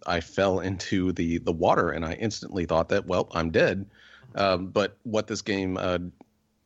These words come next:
w-, would have probably blown my mind as a kid is, like, when you fall into that pit or when you fall into the water, you just, you, you go a screen below and you're now in the water. And you, you know, you don't die from it. You're just in a whole new section,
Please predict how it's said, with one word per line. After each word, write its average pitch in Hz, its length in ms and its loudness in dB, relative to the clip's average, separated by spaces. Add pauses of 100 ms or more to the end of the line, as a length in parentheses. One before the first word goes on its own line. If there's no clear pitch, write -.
(220)
w-, 104 540 -2
would 139 140 6
have 123 60 -8
probably 170 300 2
blown 110 420 2
my 165 160 4
mind 120 460 0
as 87 220 -4
a 92 80 -2
kid 156 420 0
is, 98 180 -2
like, 95 160 0
when 98 120 0
you 120 120 2
fall 127 260 2
into 104 140 4
that 92 220 2
pit - 340 2
or 98 220 2
when 107 200 2
you 101 80 0
fall 123 200 2
into 107 120 4
the 92 80 2
water, 107 440 2 (600)
you 117 140 2
just, 208 260 -2 (100)
you, 113 180 4
you 120 240 4
go 117 420 4 (320)
a 110 80 -2
screen 147 360 4
below 113 520 2 (320)
and 92 140 -4
you're 98 160 0
now 85 280 -2
in 98 100 0
the 107 80 0
water. 107 340 -2 (720)
And 101 180 2
you, 104 140 0
you 104 160 -6
know, 87 120 0
you 87 140 -2
don't 107 280 0
die 151 260 0
from 78 240 -4
it. 101 100 -6
You're 113 100 -4
just 110 240 -6
in 131 80 2
a 120 80 4
whole 98 240 -4
new 90 140 -4
section, - 520 -6